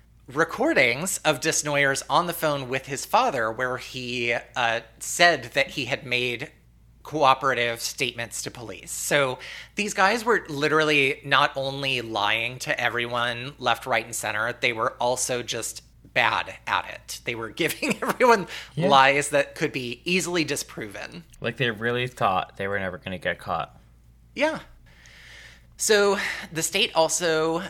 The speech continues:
Speaker 1: or sorry, Avalos did not take the trial in his stand, which is not uncommon, um,
Speaker 2: Wait, did
Speaker 1: when
Speaker 2: not take the stand in his trial?
Speaker 1: Oh, yeah, sorry. Did I
Speaker 2: <laughs>
Speaker 1: f-, switch those words?
Speaker 2: Yeah, yeah, yeah.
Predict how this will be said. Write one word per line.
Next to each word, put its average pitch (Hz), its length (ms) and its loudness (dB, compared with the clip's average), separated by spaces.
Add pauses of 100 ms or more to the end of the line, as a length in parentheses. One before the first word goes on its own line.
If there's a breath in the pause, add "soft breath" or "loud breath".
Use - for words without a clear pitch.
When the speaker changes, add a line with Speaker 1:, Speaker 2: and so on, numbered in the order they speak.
(140)
Speaker 1:
or 160 100 2
sorry, 131 300 2
Avalos 196 440 2
did 151 200 -2
not 139 260 2
take 156 200 -6
the 160 80 -6
trial 120 440 2
in 127 180 -8
his 151 200 -6
stand, 101 720 -4 (140)
which 131 440 2
is 143 140 -4
not 160 200 6
uncommon, 131 760 -4
um, 107 460 -2
Speaker 2:
Wait, 107 180 -6
did 139 100 -12
Speaker 1:
when 139 160 4
Speaker 2:
not 117 160 2
take 135 200 -4
the 107 60 -8
stand 98 460 -2
in 87 100 -8
his 90 140 -6
trial? 71 400 -8 (600)
Speaker 1:
Oh, 185 120 10
yeah, 143 200 6
sorry. 104 360 -2 (140)
Did 135 120 2
I 117 80 4
Speaker 2:
<laughs> 113 100 -2
Speaker 1:
f-, - 80 -10
switch 139 380 0
those 120 180 -4
words? 107 200 -4
Speaker 2:
Yeah, 117 120 2
yeah, 101 160 0
yeah. 98 220 0